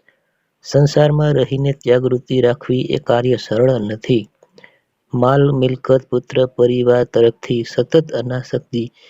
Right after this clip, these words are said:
એ કાંઈ બાળકોના ખેલ નથી. ભગવાન પુરુષોત્તમ નારાયણની કૃપા હોય તથા તેમના નિશ્ચય ઉપાસનનો ખેપ હોય તેનાથી આ શક્ય બને છે. સૌરાષ્ટ્રના અગતરાય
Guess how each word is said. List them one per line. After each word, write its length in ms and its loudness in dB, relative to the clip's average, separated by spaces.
એ 80 0
કાંઈ 240 0
બાળકોના 600 0
ખેલ 260 -6
નથી. 540 -8
ભગવાન 320 2
પુરુષોત્તમ 680 -2
નારાયણની 460 -2
કૃપા 340 -2
હોય 300 4
તથા 260 2
તેમના 440 0
નિશ્ચય 440 0
ઉપાસનનો 760 -4
ખેપ 260 -4
હોય 140 4
તેનાથી 600 -2
આ 320 -2
શક્ય 320 0
બને 320 -2
છે. 200 -8
સૌરાષ્ટ્રના 840 0
અગતરાય 720 0